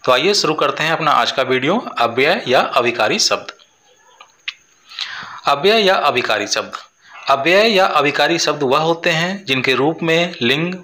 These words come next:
वचन और काल के प्रभाव के कारण कोई भी परिवर्तन नहीं होता है। आइए उदाहरण देखते हैं। जैसे, वह धीरे धीरे दौड़ता है, तुम तेज दौड़ते हो। यहाँ पर धीरे धीरे और तेज क्या है? अव्यय या अविकारी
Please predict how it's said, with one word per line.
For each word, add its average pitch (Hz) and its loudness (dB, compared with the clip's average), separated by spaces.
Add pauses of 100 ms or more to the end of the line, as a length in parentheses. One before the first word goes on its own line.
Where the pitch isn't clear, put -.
(100)
वचन 151 0
और 131 2
काल 127 0
के 147 -4
प्रभाव 113 0
के - -8
कारण 147 0
कोई 123 2
भी 139 -2
परिवर्तन 107 0
नहीं 147 0
होता 107 -2
है। 110 -6 (540)
आइए 143 2
उदाहरण 135 0
देखते 147 -2
हैं। 190 -4 (100)
जैसे, 120 -2 (400)
वह 165 4
धीरे 143 0
धीरे 151 0
दौड़ता 143 2
है, 175 -4 (220)
तुम 202 2
तेज 127 0
दौड़ते 110 0
हो। - -10 (280)
यहाँ 139 0
पर 185 0
धीरे 127 0
धीरे 165 -2 (320)
और 131 2
तेज 147 2
क्या 143 0
है? 165 -4 (220)
अव्यय 139 0
या 190 4
अविकारी 120 0